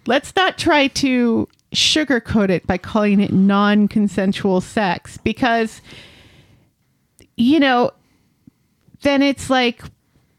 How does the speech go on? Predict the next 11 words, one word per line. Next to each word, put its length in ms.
<sighs> 40
messing 560
with 200
definitions 760
and 100
everything. 560
And 180
I'm, 220
<sighs> 80
this 200
is 180